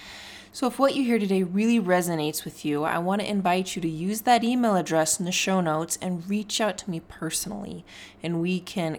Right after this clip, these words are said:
communicate about what I can do for you to help you go from surviving and struggling with the mental and emotional load that you have now to living a lighter, more peaceful, and enjoyable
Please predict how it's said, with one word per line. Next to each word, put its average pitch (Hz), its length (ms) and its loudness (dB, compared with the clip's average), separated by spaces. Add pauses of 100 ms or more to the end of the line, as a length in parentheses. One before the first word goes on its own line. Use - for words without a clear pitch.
communicate 185 640 0
about 147 420 4 (320)
what 175 320 4
I 190 100 6
can 185 220 -4
do 156 160 2
for 156 160 -4
you 143 240 -2
to 156 140 -10
help 151 240 -8
you 160 200 -2
go 156 240 0
from 151 300 -6
surviving 185 1120 0
and 156 180 -6
struggling 175 540 0
with 165 140 -4
the 156 60 -6
mental 156 380 -4
and 147 100 -4
emotional 151 460 -8
load 147 220 -6
that - 80 -12
you - 60 -8
have 165 300 -8
now 165 640 0 (760)
to 196 200 -2
living 180 360 2
a 165 180 -2
lighter, 170 640 0
more 165 220 -4
peaceful, 175 600 -2
and 160 160 -6
enjoyable 151 880 -4